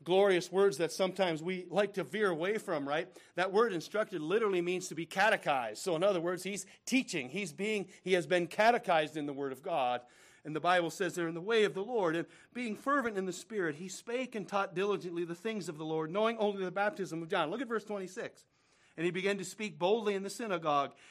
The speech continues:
And when Aquila and Priscilla had heard, they took him unto them and expounded unto him the way of God more perfectly." So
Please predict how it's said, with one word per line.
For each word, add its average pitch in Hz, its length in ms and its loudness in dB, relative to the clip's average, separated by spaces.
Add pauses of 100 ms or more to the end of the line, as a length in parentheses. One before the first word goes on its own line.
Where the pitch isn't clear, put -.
(200)
And 170 160 -4
when 190 140 2
Aquila 247 460 0
and 202 160 -4
Priscilla 208 480 -2
had 180 140 0
heard, 165 420 0 (300)
they 175 100 -2
took 233 240 0
him 196 140 0
unto 202 260 4
them 151 160 2
and 196 80 -4
expounded 226 560 2
unto 208 200 2
him 190 180 -4
the 165 80 -2
way 196 180 2
of 170 120 2
God 175 280 6
more 151 180 0
perfectly." 156 540 -4
So 165 320 0